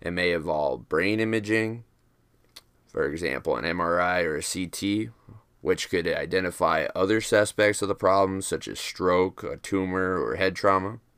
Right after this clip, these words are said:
A psychiatrist or other physician may order tests to rule out the possible medical conditions that can mimic Alzheimer's symptoms, which, for example, could be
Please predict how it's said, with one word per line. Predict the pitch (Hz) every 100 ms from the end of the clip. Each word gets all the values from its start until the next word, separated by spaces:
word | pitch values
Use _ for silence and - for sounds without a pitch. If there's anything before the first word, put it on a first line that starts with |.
| _ _ _ _ _ _ _ _ _ -
A | 85
psychiatrist | - 92 87 - _ _ - 98 117 117 110 107 110 -
or | 80 67
other | 98 107
physician | 101 87 87 87 - 87
may | 90
order | 85 92 90 85
tests | - 90 85
to | -
rule | 80 95 95 90
out | 90 85
the | -
possible | - 82 90 - 82 87
medical | 82 90 92 98 98
conditions | 101 90 92 90 95 87
that | 85 -
can | 71 76
mimic | 92 95
Alzheimer's | 73 65 60 76 58 55 62
symptoms, | - 69 - 64 64 - - _ _ _ _ _ _ _ -
which, | - 73 - -
for | - 95
example, | 90 80 90 85 - 85
could | - 80 55
be | 78 78 65 60